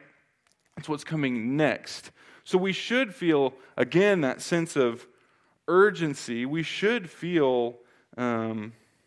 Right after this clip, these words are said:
like there's something that we really need to do and really need to be a part of because we are in this time period. But equipping and the calling that we have in these last days,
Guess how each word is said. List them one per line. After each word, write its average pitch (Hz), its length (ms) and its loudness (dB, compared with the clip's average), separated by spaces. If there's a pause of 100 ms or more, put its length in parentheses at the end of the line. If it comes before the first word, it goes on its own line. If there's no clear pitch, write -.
(1300)
like 143 180 2
there's 151 200 2
something 170 320 0
that 131 100 2
we 131 120 0
really 139 320 2
need 139 200 0
to 127 100 -4
do 139 240 0
and 117 120 -2
really 131 220 2
need 131 180 0
to 127 80 -8
be 127 140 -2
a 104 80 0
part 131 320 0
of 113 180 -4
because 151 460 -2
we 131 140 0
are 120 120 2
in 127 140 -2
this 110 220 -6
time 147 360 -4
period. 110 520 -6 (420)
But 143 320 0 (300)
equipping 175 640 0
and 135 120 2
the 113 100 -2
calling 151 600 -2
that 104 100 -4
we 113 120 -6
have 127 580 0
in 165 220 0
these 135 260 0
last 127 440 -2
days, 123 480 0